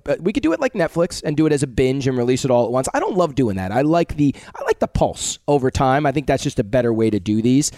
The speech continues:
The pricing, oh, and, uh, w-, with a, with a podcast, with a full season podcast, when it's over,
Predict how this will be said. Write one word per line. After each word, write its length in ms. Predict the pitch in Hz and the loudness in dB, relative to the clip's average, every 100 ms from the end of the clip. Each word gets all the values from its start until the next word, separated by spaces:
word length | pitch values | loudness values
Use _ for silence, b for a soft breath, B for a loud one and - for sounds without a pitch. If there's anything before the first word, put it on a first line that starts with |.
| B B B B - | B B B B -6
The 100 | 185 | -4
pricing, 680 | - 185 180 202 226 214 208 b - | -2 0 2 2 0 0 -2 b -2
oh, 160 | 170 | -2
and, 260 | 147 175 - | -2 -4 -6
uh, 100 | 135 - - 165 - | -14 -16 -20 -16 -10
w-, 460 | 165 151 208 214 - | -10 -10 -2 -2 2
with 140 | 196 | 2
a, 80 | 190 _ _ | 0 _ _
with 180 | 202 202 | 0 0
a 40 | |
podcast, 560 | - - 240 - 175 170 | 0 0 0 0 -2 0
with 80 | 175 | -2
a 40 | |
full 220 | - 254 | 0 0
season 380 | - 220 170 151 | 2 2 2 0
podcast, 720 | 143 135 123 - 92 76 - B B B - | 0 -2 -2 -4 -6 -8 -12 B B B -2
when 220 | 160 208 | 0 2
it's 160 | 339 165 | 0 2
over, 540 | 170 170 113 90 | 2 2 -2 -12